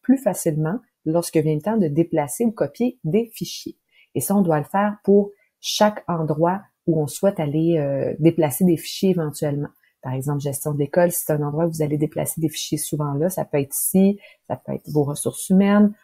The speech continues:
Donc là, à ce moment-là, on change de site comme ça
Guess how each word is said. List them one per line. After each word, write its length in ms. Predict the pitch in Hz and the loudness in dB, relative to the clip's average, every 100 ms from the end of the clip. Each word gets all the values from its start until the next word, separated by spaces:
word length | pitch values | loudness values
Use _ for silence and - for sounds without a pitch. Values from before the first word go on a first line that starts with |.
| _ - | _ -8
Donc 160 | 135 | -2
là, 80 | 160 | 0
à 40 | |
ce 120 | 156 151 | 0 -2
moment-là, 400 | 143 143 160 - | -2 -2 -2 0
on 160 | 208 185 | 0 0
change 540 | - 180 170 156 165 _ _ _ | 0 -2 0 -2 -6 _ _ _
de 160 | 147 151 | 2 2
site 320 | - 196 180 | 4 0 0
comme 220 | - 147 | -4 -4
ça 300 | 131 185 190 | 2 4 2